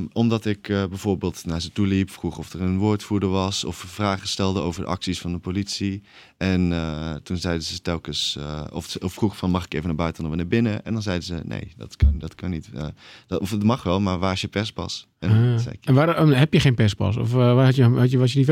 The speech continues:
Speaker 2: want je klinkt als een redelijk goed voorbereide
Speaker 1: <laughs> Ja.
Speaker 2: jonge man.
Speaker 1: Omdat ik hier nog net werk,
Speaker 2: <laughs> Oké,
Speaker 1: eigenlijk.
Speaker 2: oké.
Speaker 1: Dus ik, ik had er niet over nagedacht dat het zo, eh, dat
Speaker 2: Ja.
Speaker 1: ik dat zo nodig zou hebben. Maar ik sprak ook andere journalisten en die zeiden, "Ja, wij gebruiken nooit onze perspas."
Speaker 2: Nee.
Speaker 1: Maar hier hebben we hem, hebben ze hem allemaal op een koordje,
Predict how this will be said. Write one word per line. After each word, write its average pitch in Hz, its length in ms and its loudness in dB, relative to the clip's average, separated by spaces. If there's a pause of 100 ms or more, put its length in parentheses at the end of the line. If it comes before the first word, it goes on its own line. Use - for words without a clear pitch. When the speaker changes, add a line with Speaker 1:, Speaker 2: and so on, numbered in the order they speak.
(120)
Speaker 2:
want 123 160 4
je 127 60 -2
klinkt 165 200 4
als 117 120 6
een 113 60 2
redelijk 131 260 4
goed 143 180 2
voorbereide 135 640 4 (440)
Speaker 1:
<laughs> - 200 2
Ja. 131 80 6
Speaker 2:
jonge 135 200 8
man. 135 260 8 (240)
Speaker 1:
Omdat 131 280 2
ik - 140 -16
hier 120 100 4
nog 104 140 4
net 98 280 4
werk, 123 260 2
Speaker 2:
<laughs> 160 140 8
Oké, 190 140 6 (100)
Speaker 1:
eigenlijk. 127 480 4 (100)
Speaker 2:
oké. 127 120 4
Speaker 1:
Dus 143 280 4
ik, 127 180 0
ik 117 140 0
had 131 140 2
er 135 60 2
niet 123 200 4
over 117 200 6
nagedacht 123 540 2
dat 113 120 2
het 107 160 0
zo, 120 460 4
eh, 101 340 2
dat 95 100 0
Speaker 2:
Ja. 131 180 4
Speaker 1:
ik - 60 -2
dat 104 140 2
zo 110 120 0
nodig 127 240 2
zou 131 140 -6
hebben. 101 180 0
Maar 107 80 2
ik 123 80 -2
sprak 135 260 -2
ook 123 120 -2
andere 151 240 0
journalisten 101 480 0
en 101 60 0
die 120 80 0
zeiden, 113 220 -2
"Ja, 82 160 -2
wij 78 100 -4
gebruiken 85 480 -2
nooit 180 280 0
onze 139 200 -2
perspas." 107 580 -4
Speaker 2:
Nee. 147 320 4
Speaker 1:
Maar 101 120 2
hier 131 260 4
hebben 120 240 -2
we 113 60 2
hem, 107 180 2
hebben 104 240 -2
ze 104 60 -4
hem 110 100 0
allemaal 117 280 2
op 95 100 -8
een 113 80 -6
koordje, 117 460 -2